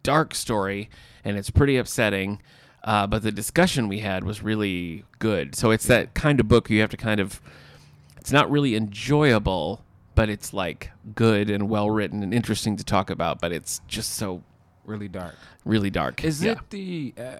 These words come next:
Speaker 2: 'cause I know they, it was a movie adaptation.
Speaker 1: Yeah.
Speaker 2: Is that the same thing
Speaker 1: It
Speaker 2: with
Speaker 1: is.
Speaker 2: Oprah?
Speaker 1: Yeah.
Speaker 2: Oh, yeah. That,
Speaker 1: Yeah.
Speaker 2: that was one of the, I would say, most mind-twisting
Speaker 1: Yeah.
Speaker 2: movies I've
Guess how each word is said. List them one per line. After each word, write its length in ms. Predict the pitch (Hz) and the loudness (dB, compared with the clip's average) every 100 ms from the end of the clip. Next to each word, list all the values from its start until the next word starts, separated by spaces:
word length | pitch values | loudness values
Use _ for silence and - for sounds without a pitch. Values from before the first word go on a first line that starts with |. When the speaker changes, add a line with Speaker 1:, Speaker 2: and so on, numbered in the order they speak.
| - _ _ | -20 _ _
Speaker 2:
'cause 140 | - 139 | -8 -6
I 80 | 170 | -4
know 220 | 202 196 | -4 -2
they, 260 | 165 143 123 | -2 -4 -6
it 80 | 127 | -6
was 160 | 131 113 | -4 -2
a 60 | 104 | 0
movie 500 | 113 151 151 117 104 | 2 2 2 0 -2
adaptation. 520 | 92 92 - 95 101 | -6 -10 -10 0 6
Speaker 1:
Yeah. 160 | 120 | 6
Speaker 2:
Is 40 | 98 | 6
that 200 | 127 135 | 0 -4
the 60 | |
same 320 | 135 147 147 139 | -4 0 0 2
thing 220 | 139 120 | 6 8
Speaker 1:
It 220 | 131 87 | 8 6
Speaker 2:
with 100 | 135 | 0
Speaker 1:
is. 100 | - | -2
Speaker 2:
Oprah? 340 | 165 170 170 - | -4 -4 -4 2
Speaker 1:
Yeah. 220 | 113 135 135 | 4 4 4
Speaker 2:
Oh, 280 | 147 98 | 4 2
yeah. 60 | 92 110 | -4 2
That, 40 | |
Speaker 1:
Yeah. 300 | 110 110 87 - - _ | 4 4 2 -6 -20 _
Speaker 2:
that 160 | 110 160 | -4 -2
was 140 | 254 | -2
one 220 | 196 170 160 | -4 -4 -4
of 220 | 131 120 | -6 -4
the, 400 | 123 117 101 123 - - - _ _ - - - - - | -2 -2 -4 -6 -12 -20 -20 _ _ -20 -20 -20 -20 -8
I 100 | 123 | -2
would 160 | 120 113 | -2 -2
say, 280 | - 110 107 | -6 -6 -4
most 320 | 107 107 - | -4 -6 -2
mind-twisting 1040 | 113 123 127 127 - 131 123 - 117 117 | 0 2 0 -2 -4 -6 -6 -4 0 2
Speaker 1:
Yeah. 140 | 117 110 | 4 4
Speaker 2:
movies 140 | 95 | 2
I've 240 | 104 101 | -4 -6